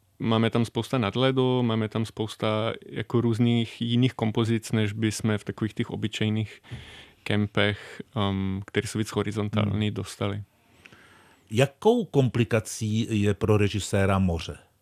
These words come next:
Speaker 1: Mnohem větší, než jsem myslel. Ehm, tak tam, tam je vlast-, tam je víc věcí. Jedna je, že vy se musíte vyhnout turistické sezóně, takže máte najednou buď květen, začátek června můžete
Speaker 2: Hmm.
Speaker 1: točit, anebo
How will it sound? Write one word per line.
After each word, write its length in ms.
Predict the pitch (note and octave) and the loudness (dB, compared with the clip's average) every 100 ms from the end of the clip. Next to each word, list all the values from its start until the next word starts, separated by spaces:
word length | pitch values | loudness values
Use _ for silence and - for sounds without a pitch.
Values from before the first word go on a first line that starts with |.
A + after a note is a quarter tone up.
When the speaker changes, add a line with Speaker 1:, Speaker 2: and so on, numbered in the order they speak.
| _ _ - - - - - - | _ _ -20 -20 -20 -20 -16 -2
Speaker 1:
Mnohem 500 | A#2 A#2 B2 C3+ C#3 | 2 4 6 6 6
větší, 300 | C3 - C#3+ | 4 6 4
než 140 | C3 | 4
jsem 140 | - | 2
myslel. 440 | C#3+ - A2+ G#2+ C#3 _ _ _ _ - _ | 0 2 2 2 0 _ _ _ _ -20 _
Ehm, 540 | A#2 G#2+ G#2+ G#2+ A2 A2+ - _ _ _ _ - _ _ | 2 4 4 2 0 -2 -8 _ _ _ _ -20 _ _
tak 200 | - A2+ | -2 0
tam, 240 | - A#2 - | 2 2 0
tam 160 | - A#2+ | 0 0
je 80 | B2 | 2
vlast-, 400 | B2 A#2+ - - _ | 2 0 -6 -18 _
tam 140 | - B2+ | 0 4
je 60 | |
víc 180 | C3+ A2+ | 4 4
věcí. 340 | G#2+ G#2 - G#2 | 0 -2 -2 -2
Jedna 260 | G#2+ A#2+ | 0 2
je, 220 | A#2 A2+ | 4 2
že 340 | A2+ A2 G#2+ A2 _ - - | 2 0 0 -4 _ -20 -10
vy 60 | A#2 | -2
se 120 | - | 2
musíte 300 | A#2 B2 A#2+ | 2 2 0
vyhnout 460 | A#2+ A#2 B2 A#2+ - | 0 0 0 -2 -4
turistické 480 | A2+ A2+ A#2 - | -4 -4 -8 -6
sezóně, 540 | B2+ A2+ G#2+ G#2 G#2 A2 | -4 -2 -2 -4 -4 -8
takže 240 | - G#2+ A2 | -6 -4 -2
máte 280 | G#2+ A2 | -2 0
najednou 380 | A2 A2 A2 G#2+ | -2 0 -2 -2
buď 240 | G#2+ A#2 G#2 - - _ _ | -4 -8 -8 -14 -20 _ _
květen, 480 | - A2 - A#2 A2+ - - - | -6 -4 -2 -4 -6 -8 -12 -12
začátek 500 | - G#2+ - A2+ - | -6 -6 -4 -8 -8
června 600 | - G#2+ G#2 G#2+ A2 C3+ | -4 -2 -2 -2 0 0
můžete 360 | C3 A2+ G#2 | 2 0 0
Speaker 2:
Hmm. 40 | A2+ | -2
Speaker 1:
točit, 380 | A#2 - A#2+ - | -6 -4 -6 -4
anebo 500 | G#2+ G#2 G#2 G#2+ | -4 -2 -4 -4